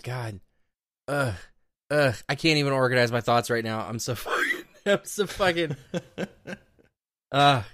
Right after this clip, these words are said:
Speaker 1: we've been confront-, this is one of the, the things that we're fucking trying to fix with the show, I think. I think this is something that we're, we wanna eliminate as a mindset in people. That, like, you know,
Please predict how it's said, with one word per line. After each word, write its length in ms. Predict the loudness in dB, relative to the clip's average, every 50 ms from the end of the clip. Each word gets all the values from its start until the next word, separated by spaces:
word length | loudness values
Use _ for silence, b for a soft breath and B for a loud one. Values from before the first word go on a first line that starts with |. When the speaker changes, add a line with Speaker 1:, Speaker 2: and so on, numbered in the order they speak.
| -20 _ _
Speaker 1:
we've 220 | 0 2 2 2 2
been 120 | 0 0
confront-, 440 | 0 -4 -6 0 0 0 0 4 4
this 200 | 4 4 4 2
is 140 | -2 -2 0
one 160 | 2 2 4
of 60 | 4
the, 180 | 4 2 2 0
the 240 | -2 -2 -2 -2
things 340 | 0 0 -2 -2 -2 -2 -2
that 120 | -2 0 2
we're 340 | 2 4 4 4 2 0 -2 -6
fucking 600 | 2 4 4 4 4 2 -2 -2 -2 -4 -6 -6
trying 320 | 0 4 4 6 6 6 4
to 260 | 4 2 2 0 -4
fix 640 | -12 -16 0 4 8 8 8 6 4 -4 -10 -12 -14 _ _ _ _ _ _ _ _ _
with 140 | -2 -2 -2
the 80 | 0 -2
show, 300 | 2 4 6 6 8 6
I 100 | 6 4
think. 320 | 4 2 0 0 0 -2
I 60 | -4
think 200 | -4 -4 -6 -2
this 180 | -2 -4 -4 -4
is 100 | -6 -2
something 320 | -2 -2 -2 -2 -2 -2
that 120 | -2 -2 0
we're, 460 | 2 4 4 4 4 4 2 0 -4 -8
we 200 | -8 -6 -6 -4
wanna 260 | 0 0 2 2 2
eliminate 640 | 2 2 2 2 2 2 2 4 4 4 4 4 2
as 200 | 0 0 0 -2
a 60 | -4
mindset 680 | 0 2 4 6 6 4 2 0 2 2 2 2 0 -4 _
in 140 | -6 -6 -4
people. 460 | -4 -2 -4 -4 -4 -6 -10 -12 -12 _ _ _ _ _ _ _ _ _ _ _ _ _ _ -6
That, 120 | -2 2
like, 280 | 4 4 4 4 2 -2
you 160 | -4 0 2 2
know, 260 | 4 4 2 0